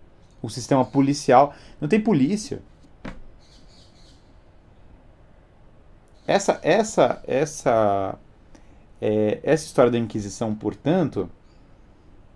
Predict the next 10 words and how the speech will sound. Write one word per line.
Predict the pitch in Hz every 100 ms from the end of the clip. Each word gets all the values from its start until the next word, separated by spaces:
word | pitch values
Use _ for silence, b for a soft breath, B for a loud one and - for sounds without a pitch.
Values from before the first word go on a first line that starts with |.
| -
tem | 143
que | 147
ser | 151
colocada | 160 143 120 120
em |
perspectiva, | 123 123 127 - 123 147
sim. | 147 - 135 131 107 - - - - - - - - - - - -
O | 170
termo | 226 285 220 139 110
tribu-, | 160 151 143 139